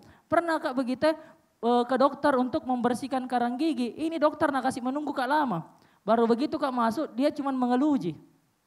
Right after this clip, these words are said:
Akhirnya nak bata mah begitu ke dokter, nak panggil ke atas nama Takdir, "Silakan masuk." Masuk mah begitu. Nah, tanya, Kak, "Mau apa, Dek?" "Mau periksa karang gigi, Dok." "Coba buka mulutnya." Pas ku buka mulutku ini dokter mengeluh, Ji.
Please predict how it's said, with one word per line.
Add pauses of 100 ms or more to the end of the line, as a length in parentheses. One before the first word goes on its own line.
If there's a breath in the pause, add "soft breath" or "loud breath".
(1000 soft breath)
Akhirnya
nak
bata
mah
begitu
ke
dokter,
nak
panggil
ke
atas
nama
Takdir,
"Silakan
masuk."
Masuk
mah
begitu. (400 soft breath)
Nah,
tanya,
Kak,
"Mau
apa,
Dek?" (260 loud breath)
"Mau
periksa
karang
gigi,
Dok." (640 soft breath)
"Coba
buka
mulutnya." (240)
Pas
ku
buka
mulutku
ini
dokter
mengeluh,
Ji.